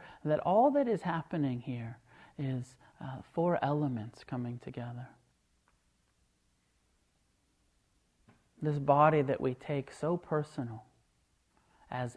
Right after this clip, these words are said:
I, me, mine, it becomes so clear that there's actually just the earth element and a bunch of water, some heat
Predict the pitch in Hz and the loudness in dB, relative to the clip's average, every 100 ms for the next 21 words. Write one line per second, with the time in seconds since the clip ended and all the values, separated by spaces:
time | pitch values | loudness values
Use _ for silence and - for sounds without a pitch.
0 | - 127 131 131 120 117 120 127 131 127 | 0 0 2 2 0 -2 -4 -2 -2 -2
1 | 120 - - _ _ - 135 131 131 123 | -4 -10 -20 _ _ -4 -2 -2 -4 -6
2 | 131 _ _ _ _ _ _ _ _ _ | -12 _ _ _ _ _ _ _ _ _
3 | _ _ _ _ _ _ _ _ _ - | _ _ _ _ _ _ _ _ _ -20
4 | - - 175 - - 226 - 214 214 139 | -16 -6 -4 -4 -2 -2 -2 0 0 0
5 | 123 127 127 151 143 151 - 175 - - | -4 -6 -6 -6 -8 -8 -10 -12 -10 -8
6 | 180 151 143 - - _ 156 165 165 - | -4 -4 -6 -10 -20 _ -2 2 2 2
7 | 160 - 147 170 - - 127 120 117 113 | -4 0 2 2 0 -2 -2 -2 -4 -6
8 | 120 - - _ _ _ - 127 120 - | -10 -16 -20 _ _ _ -14 -10 -8 -4
9 | 139 139 143 120 - - - 135 131 139 | -4 -4 -4 -8 -8 -18 -8 -2 0 0
10 | 143 110 - _ _ _ _ _ _ _ | -4 -6 -10 _ _ _ _ _ _ _
11 | _ _ _ - 123 117 123 _ _ _ | _ _ _ -16 -12 -12 -14 _ _ _
12 | _ _ _ _ _ _ _ _ _ _ | _ _ _ _ _ _ _ _ _ _
13 | _ - 160 - | _ -6 -4 -4